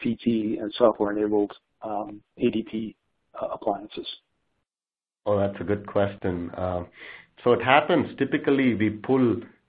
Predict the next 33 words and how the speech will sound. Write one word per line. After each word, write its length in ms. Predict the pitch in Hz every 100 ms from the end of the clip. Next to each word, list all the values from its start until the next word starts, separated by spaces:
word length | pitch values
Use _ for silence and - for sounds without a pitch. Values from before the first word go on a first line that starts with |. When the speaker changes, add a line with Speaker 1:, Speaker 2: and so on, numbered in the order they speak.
| -
Speaker 2:
every 340 | 107 101 104
twenty-four 520 | 101 107 104 104 110
hours, 360 | 104 104 117 - - _ _ _ _ _ _ _ _ -
uh, 260 | 92 90 - - _ _ -
uh, 300 | 98 90 87 95 - -
the, 380 | 95 92 90 -
the 140 | 98
updates 480 | 87 87 90 98 95 - -
from 440 | 92 90 90 87 _ _ _ _
our, 400 | 87 87 90 82
uh, 200 | 82 80 82 - -
server, 500 | 110 110 85 85 - - _ _ _ -
and 300 | 87 87 92
we 140 | 90
make 260 | 90 95 92 -
sure 180 | 98 92
that, 220 | 87 85 - -
uh, 160 | 85 73 - - - - _ _ -
uh, 180 | 95 90 - -
the 240 | 95 95 90 -
protection 460 | 104 101 98 - 98
rules 260 | 95 95 -
are 80 | 87
updated. 560 | 85 - 95 92 87
But 140 | 101 95
the 120 | 87
threat 240 | - 135 - -
feeds, 320 | 123 87 - - _ _ _ _ _ _
you 100 | 104
know, 160 | 95 92
that 240 | 98 -
we, 280 | 95 90 -
uh, 60 | 87